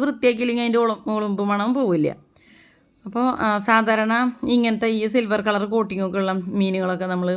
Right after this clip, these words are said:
വെണ്ണീർ, നല്ല, നല്ല ഫൈൻ പൗഡറായിട്ടുള്ള വെണ്ണീർ ഉണ്ടല്ലോ, അത് ചേർത്ത് ഉരച്ച് കൊടുത്താൽ നന്നായി വൃത്തിയാവും. അപ്പോൾ ഈ, അത് കല്ലുമ്മയൊക്കെ ഇട്ടിട്ട്, ഉം, പെട്ടെന്ന് ഉരയ്ക്കാൻ പറ്റും. അത് ഈ മീൻ അങ്ങനെ ചെയ്യേണ്ട ആവശ്യമില്ല. ഉം, ഞാനിപ്പോൾ ആ ചട്ടിയിൽ ഒട്ടും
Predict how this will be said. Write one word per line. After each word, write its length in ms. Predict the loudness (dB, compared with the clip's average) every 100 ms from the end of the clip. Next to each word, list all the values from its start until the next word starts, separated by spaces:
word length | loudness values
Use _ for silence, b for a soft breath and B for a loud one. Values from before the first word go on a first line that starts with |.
| -4 -6 -4 -4 -6 -4
വെണ്ണീർ, 380 | -4 -2 -2 -2 -2 -6 B B B
നല്ല, 160 | -2 0 0 -2 -4 -4
നല്ല 160 | -4 -4 -2
ഫൈൻ 200 | 0 2 2
പൗഡറായിട്ടുള്ള 540 | 0 0 -2 -2 -4 -2
വെണ്ണീർ 340 | -2 -2 -2
ഉണ്ടല്ലോ, 240 | -2 -4 -4 -8 _ _ _ _ _ _ _ -10
അത് 100 | -6 0
ചേർത്ത് 260 | 2 2 2
ഉരച്ച് 220 | 0 0 2
കൊടുത്താൽ 300 | 0 0 -2 0
നന്നായി 300 | -2 0 0 -2
വൃത്തിയാവും. 440 | -4 -2 -2 -2 -8 -10 b b b b -10
അപ്പോൾ 220 | -4 -4 -4 -4
ഈ, 20 | -4 -4 -8 -6
അത് 100 | -2 0
കല്ലുമ്മയൊക്കെ 500 | -2 0 0 -2 -4
ഇട്ടിട്ട്, 260 | -8 -4 -4 -6 B B B
ഉം, 140 | -8 -6
പെട്ടെന്ന് 280 | -6 -4 -4
ഉരയ്ക്കാൻ 260 | -4 -4 -6 -6
പറ്റും. 160 | -4
അത് 80 | -4 -4
ഈ 40 | -2
മീൻ 120 | -2 -2
അങ്ങനെ 160 | -2 -2
ചെയ്യേണ്ട 220 | 0 0 0
ആവശ്യമില്ല. 320 | -2 -2 -4 -4 -8 B B B B -8
ഉം, 140 | -6 -4 0
ഞാനിപ്പോൾ 420 | 0 0 -2 -2 0 2
ആ 40 | 2
ചട്ടിയിൽ 320 | 0 0 0 0 0
ഒട്ടും 260 | 0 0